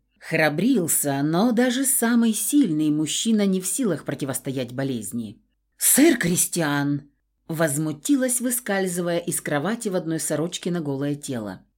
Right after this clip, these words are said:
«Скажите, что вы были у лекаря!» Попробовала взять руки его милости, но тот отдёрнул их и отшатнулся.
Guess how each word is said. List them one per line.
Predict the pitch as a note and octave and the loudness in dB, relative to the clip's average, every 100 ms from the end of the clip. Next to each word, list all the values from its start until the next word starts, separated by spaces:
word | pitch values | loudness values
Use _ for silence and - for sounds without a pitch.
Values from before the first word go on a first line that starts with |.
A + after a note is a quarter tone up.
| _ _ | _ _
«Скажите, | - - G3 F#3+ D3+ B3+ D4+ | -4 0 4 4 4 4 4
что | D4 C4 | 2 4
вы | A#3+ | 6
были | A3+ D4 A#3 | 6 6 6
у | A#3 D4+ | 4 6
лекаря!» | D#4 G3 - C#3 B2 A2+ _ _ _ _ - | 6 4 0 -6 -6 -8 _ _ _ _ -6
Попробовала | D3 D3+ D#4 A#3 F#3+ F3 | -2 4 6 6 6 4
взять | D#3 D#3 D3+ D#3+ F#3+ | 2 0 0 0 0
руки | G3 F#3 G#3+ | 0 0 0
его | G3 G#3 | 0 0
милости, | G3 G3 G3 G3+ - | 2 2 0 -2 2
но | A#3 | 2
тот | A#3+ D#4 - | 4 0 0
отдёрнул | B3 E3+ G3+ G#3 A3+ A#3 | -2 4 6 6 4 2
их | A#3 A#3+ - | 2 0 2
и | A3+ A3 | -4 -2
отшатнулся. | A3 - A#3+ G#3 D#3+ B2 - B2 | -4 -4 -2 0 0 -2 -6 -6